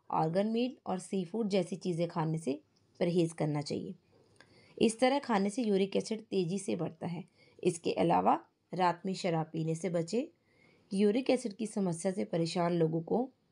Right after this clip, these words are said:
रात को बिल्कुल भी शराब का सेवन नहीं करना चाहिए। शराब से शरीर में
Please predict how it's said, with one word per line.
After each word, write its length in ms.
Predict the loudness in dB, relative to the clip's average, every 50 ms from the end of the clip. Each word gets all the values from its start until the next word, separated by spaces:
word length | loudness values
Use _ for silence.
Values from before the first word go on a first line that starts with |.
| _ _
रात 360 | 2 4 4 6 4 2 0 -2
को 120 | -2 0
बिल्कुल 340 | 0 0 0 0 0 -2 -2
भी 100 | 0 -2 -2
शराब 320 | 0 2 2 2 2 0
का 120 | 0 -2
सेवन 300 | 0 0 0 0 2 0
नहीं 260 | 0 0 -2 -2 -2 0
करना 280 | 2 2 2 4 2
चाहिए। 420 | 2 2 0 0 0 0 -2 -4 -6 _ _ _ _ _ _ _ _ _ _ _ _ _ -4
शराब 340 | 0 2 4 4 4 2
से 140 | 2 -2 -6
शरीर 400 | -4 -2 0 0 2 2 0 0
में 260 | 0 -2 -2 -2 -4